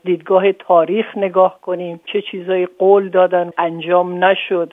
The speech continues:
خیلی دفعات، اه، مردم وقتی رأی می‌دن بیشتر جنبه‌های ترس داره زیربناش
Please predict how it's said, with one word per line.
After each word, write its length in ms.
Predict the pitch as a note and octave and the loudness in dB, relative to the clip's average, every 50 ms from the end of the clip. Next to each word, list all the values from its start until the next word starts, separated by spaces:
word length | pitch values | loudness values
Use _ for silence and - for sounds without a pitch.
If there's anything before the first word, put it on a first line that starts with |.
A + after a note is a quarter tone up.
| - - | -12 -14
خیلی 320 | - - G#3 G#3 G#3 G#3 | -6 -2 -2 0 0 2
دفعات، 460 | G3 G3 F3+ - - - F3+ F#3 F#3+ - _ _ - | 2 2 2 2 0 0 0 0 0 -2 _ _ 2
اه، 200 | F#3+ F3 E3+ F3 | 2 4 2 2
مردم 520 | F#3 F3+ F3+ F3 F3 E3+ E3+ E3+ F#3+ F#3+ | -2 -4 -2 -2 -2 -2 -2 -4 -6 -6
وقتی 260 | F3+ - - G#3 F#3+ | -6 -4 -2 0 0
رأی 400 | F3+ F3 F3+ G3 G3 F3+ F3 F3 | 0 0 2 2 2 2 2 0
می‌دن 440 | F3 F3 F3 E3 E3 F3+ F#3 G3 G3 | -2 -6 -10 -4 0 0 0 0 0
بیشتر 440 | F#3 F3 F3+ - - - F#3+ G3+ G3+ | -2 -6 -8 -4 0 2 2 2 2
جنبه‌های 720 | F3+ F3+ F#3 F3+ E3 D#3 E3+ E3 - F3+ F#3 G3 G3+ G3 G3 - - - | 2 0 0 0 0 -2 -6 -6 -4 -4 0 4 4 2 2 0 -4 -2
ترس 280 | F#3 F#3+ G3 G#3+ G#3 - - - - F#3+ | 0 2 2 0 -2 -4 -10 -16 -8 -4
داره 260 | F3+ F3 F3+ F3 D#3+ D#3+ | -4 -2 -2 -4 -4 -6
زیربناش 760 | F3+ F3 D#3+ E3+ D3 E3+ E3+ E3 E3 E3 D#3+ D3+ D#3 - | -6 -6 -4 -2 0 0 0 2 0 0 -2 -2 -4 -10